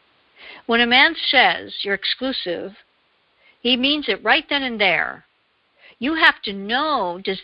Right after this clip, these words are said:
that mean he's not pursuing other relationships?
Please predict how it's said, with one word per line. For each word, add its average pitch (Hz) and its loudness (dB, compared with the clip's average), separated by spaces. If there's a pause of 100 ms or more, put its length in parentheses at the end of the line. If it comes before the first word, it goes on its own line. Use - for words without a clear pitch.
that 277 4
mean 240 -4
he's 202 -8
not 170 2 (120)
pursuing 302 0 (120)
other 320 2 (720)
relationships? 302 0